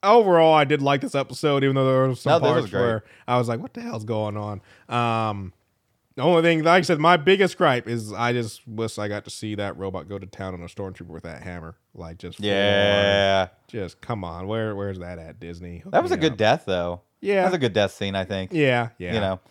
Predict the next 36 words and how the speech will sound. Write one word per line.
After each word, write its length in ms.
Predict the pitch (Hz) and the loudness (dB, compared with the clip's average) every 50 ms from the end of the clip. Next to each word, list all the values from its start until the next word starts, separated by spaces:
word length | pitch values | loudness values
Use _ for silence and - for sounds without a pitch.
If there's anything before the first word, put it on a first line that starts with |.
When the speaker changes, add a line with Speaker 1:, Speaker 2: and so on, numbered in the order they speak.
| _ _ _ _ - | _ _ _ _ -2
Speaker 2:
I 100 | 127 139 | 0 2
think 140 | 156 165 143 156 | 2 2 2 4
probably 220 | 160 156 143 139 | 4 4 4 2
the 80 | 127 123 | 0 2
worst 220 | 113 113 113 107 - | 2 2 0 0 0
part 120 | 117 107 104 | 0 0 0
of 60 | 95 | -2
this 140 | 101 92 - | -6 -4 -4
episode 360 | 101 92 - 90 - 101 95 | -6 -6 -6 -8 -6 -6 -4
was 160 | 95 92 87 | -4 -6 -4
definitely 320 | 95 95 87 - 95 90 85 | -4 -6 -4 -4 -6 -8 -6
the 100 | 80 87 | -6 -6
whole 200 | 87 90 85 85 | -6 -6 -6 -6
Leia 240 | 85 85 85 85 82 | -8 -8 -8 -10 -10
thing 300 | - 87 87 87 87 85 | -10 -10 -10 -10 -10 -10
going 260 | 85 85 87 85 85 85 | -10 -8 -8 -8 -10 -12
into 240 | 82 82 - 87 | -14 -12 -12 -14
the, 220 | 78 82 80 80 76 | -12 -12 -12 -12 -8
the 60 | 139 | -6
air 280 | 139 147 143 139 - 92 | -6 -4 -2 -2 -2 0
Speaker 1:
Mm-hmm. 100 | - 135 | 0 0
Speaker 2:
ducts, 380 | 131 - 85 85 82 - - - | -2 -2 -2 -2 -4 -8 -12 -12
and 100 | 87 87 90 | -12 -10 -10
it 80 | 87 78 | -12 -12
just, 240 | 87 82 - - _ - - - | -14 -16 -18 -20 _ -20 -14 -10
it 100 | 104 110 | -10 -10
just 160 | 101 95 90 | -10 -10 -10
made 180 | 95 92 87 80 | -8 -8 -8 -8
no 120 | 85 82 | -10 -12
sense. 260 | 82 - - 82 80 147 | -12 -12 -12 -10 -8 -8
Speaker 1:
It 80 | 139 | -6
made 320 | 127 123 120 107 104 92 92 | -6 -6 -6 -6 -6 -8 -10
no 240 | 92 92 90 90 | -12 -12 -12 -12
sense 400 | 87 - - 95 90 90 87 - | -14 -14 -12 -12 -12 -12 -12 -14
whatsoever. 640 | - 90 87 - - 87 90 87 87 90 92 90 90 - | -14 -16 -16 -14 -14 -14 -12 -12 -10 -10 -12 -12 -10 -4
Speaker 2:
Yeah. 220 | 98 95 80 | -2 -2 -2